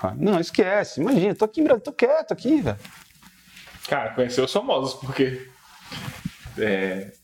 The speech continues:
Speaker 2: as outras coisas eu sabia que ia acontecer.
Speaker 1: Você tinha isso dentro de você?
Speaker 2: Sim.
Speaker 1: Que o teu business ia funcionar. Era a história do tipo, "Meu, eu nunca vou tá já perto desse cara."
Speaker 2: Sim.
Speaker 1: Que acho que é uma coisa que muita gente também sonha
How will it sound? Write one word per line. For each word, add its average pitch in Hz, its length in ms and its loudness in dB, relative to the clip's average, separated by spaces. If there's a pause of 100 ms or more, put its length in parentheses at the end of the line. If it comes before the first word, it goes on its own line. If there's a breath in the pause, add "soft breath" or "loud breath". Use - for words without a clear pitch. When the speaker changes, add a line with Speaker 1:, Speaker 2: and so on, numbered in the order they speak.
(120)
Speaker 2:
as 98 240 -2
outras 127 320 -2
coisas 135 320 -6
eu 139 240 0
sabia 123 320 0
que - 80 -8
ia 101 80 -6
acontecer. 101 500 -6 (160)
Speaker 1:
Você - 160 2
tinha 120 320 0
isso 107 120 -4
dentro 110 160 2
de 107 40 4
você? 101 380 0
Speaker 2:
Sim. 101 180 -4
Speaker 1:
Que 139 100 6
o 131 40 2
teu 147 180 0
business 160 360 0
ia 180 100 4
funcionar. 160 540 0
Era 120 100 0
a - 20 2
história 139 360 0
do 151 80 -4
tipo, 151 240 -2
"Meu, 151 140 4
eu 131 40 0
nunca 190 180 0
vou 131 120 0
tá 117 260 2
já 117 240 2
perto 120 420 -2
desse 123 220 -2
cara." 92 300 2 (420)
Speaker 2:
Sim. - 480 -4
Speaker 1:
Que - 80 2
acho - 100 2
que - 60 2
é - 20 4
uma 196 100 0
coisa 170 160 -2
que - 60 -2
muita 156 220 2
gente 139 220 -6
também 135 320 2
sonha 180 420 2